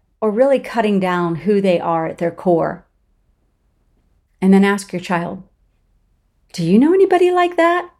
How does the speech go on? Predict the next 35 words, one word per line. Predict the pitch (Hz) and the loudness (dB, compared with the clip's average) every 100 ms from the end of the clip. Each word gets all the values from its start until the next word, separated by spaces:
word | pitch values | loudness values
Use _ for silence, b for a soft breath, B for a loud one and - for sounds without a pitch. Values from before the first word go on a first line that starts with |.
| _ - | _ -8
I | 202 | -2
was | 233 247 | 0 0
surprised." | - 190 196 214 214 170 - - b b b b b | -4 -6 -4 -2 -4 -8 -14 -20 b b b b b
Or, | 214 220 220 | 0 2 2
"I | 196 240 | -2 0
didn't | 302 254 | 4 4
realize | 247 285 214 | 4 2 0
how | 208 196 | -2 -4
frequently | - 240 240 233 196 | 0 -2 -2 -6 -2
this | 190 180 - | 0 -2 -4
happens. | 190 262 175 156 170 - _ b b b b | -6 -4 -4 -4 -8 -14 _ b b b b
Does | - 190 | -2 2
that | 247 | 2
happen | 294 285 262 | 2 0 0
to | 240 247 | 0 0
you? | 220 240 277 285 _ _ _ | 0 0 -2 -6 _ _ _
Are | 208 196 | -2 2
any | 220 254 | 2 2
of | 196 | 0
your | 175 208 | -2 -2
friends | 285 285 294 | 2 2 2
dealing | 285 294 294 | 0 2 2
with | 294 | 2
something | 285 302 294 294 | 0 -2 0 2
like | 294 294 | 2 2
that?" | 302 311 311 - _ _ _ _ _ _ _ _ _ _ _ _ _ - | 0 -2 -4 -8 _ _ _ _ _ _ _ _ _ _ _ _ _ -2
And | 277 | 2
then | 339 | 2
just | 330 339 | 0 -4
sit | - 427 - | -2 -2 -2
in | 180 | -2
it | 175 - | -2 -4
for | 185 | -2
a | 175 | 0
minute. | 175 165 - | 0 -2 -8